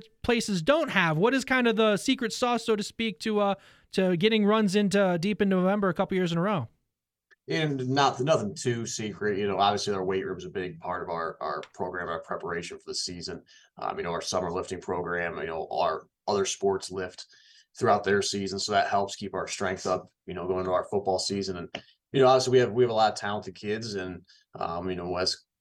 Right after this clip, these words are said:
Speaker 2: coaches, we try to develop and, you know, maximize their talent, and our coaching staff does a great job of that. So just, you know, just keep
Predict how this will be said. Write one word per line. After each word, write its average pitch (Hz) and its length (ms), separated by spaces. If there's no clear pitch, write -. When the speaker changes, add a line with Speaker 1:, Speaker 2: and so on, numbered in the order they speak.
Speaker 2:
coaches, 98 340
we 98 100
try 92 200
to 92 80
develop 95 340
and, 87 160
you 82 60
know, 82 100
maximize 90 600
their 87 140
talent, 87 440
and 82 80
our 87 120
coaching 92 300
staff 87 220
does 101 100
a - 40
great 90 260
job 85 280
of 90 100
that. 95 260
So - 300
just, 135 380
you 123 100
know, 110 100
just 107 180
keep 131 280